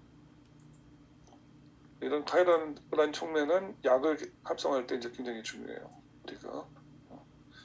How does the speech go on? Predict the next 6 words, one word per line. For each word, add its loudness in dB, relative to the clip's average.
약뿐만이 8
아니고 2
폴리머에서도, -2
어, -14
중요한데, -4
어. -16